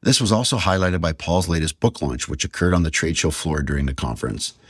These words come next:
with a large crowd of leaders, mentors, and industry peers taking in the celebration, but more importantly, many of them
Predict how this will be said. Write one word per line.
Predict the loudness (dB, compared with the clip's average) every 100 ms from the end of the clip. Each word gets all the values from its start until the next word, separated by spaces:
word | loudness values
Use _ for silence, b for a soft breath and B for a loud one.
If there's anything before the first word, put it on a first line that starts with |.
| B B B
with | -2 2
a |
large | 2 2 2 0 0
crowd | 0 2
of | 0
leaders, | -2 0 0 -2 -4 _ _ _ _
mentors, | -2 2 2 4 0 0 -6 _ -4
and | 2
industry | 4 4 2
peers | 2 2 2 0
taking | -2 2 2
in | 2
the | 0
celebration, | 0 0 -2 -2 -2 -6 -10 _
but | -4 0
more | 2 4
importantly, | 4 2 2 2 2 0 -2
many | 0 2 4
of | 2
them | 0 -2 -4